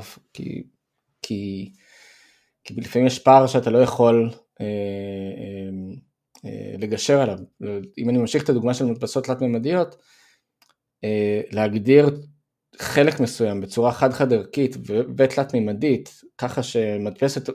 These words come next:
תלת-ממדית גם תוכל להדפיס אותו בלי בעיה, זה איזשהו, אה, אה, אתה יודע, מכשול כזה, איזשהו קאזם כזה ש-,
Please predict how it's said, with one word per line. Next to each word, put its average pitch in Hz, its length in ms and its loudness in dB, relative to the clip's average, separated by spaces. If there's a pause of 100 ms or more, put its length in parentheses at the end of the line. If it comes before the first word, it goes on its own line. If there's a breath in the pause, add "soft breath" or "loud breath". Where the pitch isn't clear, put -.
(300)
תלת-ממדית 127 460 2
גם 127 140 0
תוכל - 220 0
להדפיס 131 460 0
אותו 120 220 -2
בלי 120 180 0
בעיה, 147 400 0 (1160 soft breath)
זה 110 680 -2
איזשהו, 147 640 4
אה, 110 500 4 (1160)
אה, 101 440 -8 (640)
אתה - 80 -14
יודע, 113 120 -4
מכשול 156 460 4
כזה, 113 220 0
איזשהו 123 320 -2 (220)
קאזם 143 400 2
כזה 104 240 -4
ש-, - 140 -8